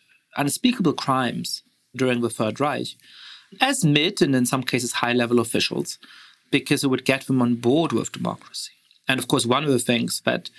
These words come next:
the United States did wrong in Iraq and in Afghanistan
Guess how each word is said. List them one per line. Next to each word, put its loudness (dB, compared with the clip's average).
the 0
United 0
States 0
did -2
wrong 0
in 2
Iraq 0
and 0
in 0
Afghanistan -2